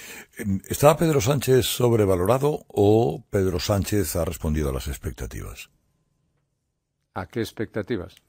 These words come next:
Speaker 1: A las que tendrían los suyos, llegar a verle en la presidencia de gobierno.
Speaker 2: Pues no sé, yo, que yo sepa, y tampoco estoy dando una opinión, sino que es un hecho,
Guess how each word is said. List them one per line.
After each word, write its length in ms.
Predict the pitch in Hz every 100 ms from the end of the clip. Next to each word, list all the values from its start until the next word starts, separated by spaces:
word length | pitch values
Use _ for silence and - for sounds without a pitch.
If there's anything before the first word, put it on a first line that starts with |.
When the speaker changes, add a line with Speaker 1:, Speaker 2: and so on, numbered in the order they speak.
| _ -
Speaker 1:
A 80 | 50
las 140 | -
que 100 | -
tendrían 400 | 60 57 60 58
los 120 | -
suyos, 380 | - 117 - - _
llegar 260 | - 55 57
a 140 | -
verle 360 | 62 58 55 53
en 100 | 53
la 100 | 53
presidencia 520 | - - 60 - -
de 60 | 107
gobierno. 320 | 120 202 -
Speaker 2:
Pues 160 | 160 110
no 140 | 143
sé, 320 | - 131 202 -
yo, 240 | 92 -
que 180 | - 101
yo 120 | 131
sepa, 440 | - 139 135 147
y 80 | 113
tampoco 460 | 95 95 90 110 110
estoy 180 | - 110
dando 180 | 110
una 100 | 107
opinión, 380 | 107 - 107 131
sino 240 | - 90 90
que 100 | 101
es 60 |
un 140 | 98 107
hecho, 300 | 101 127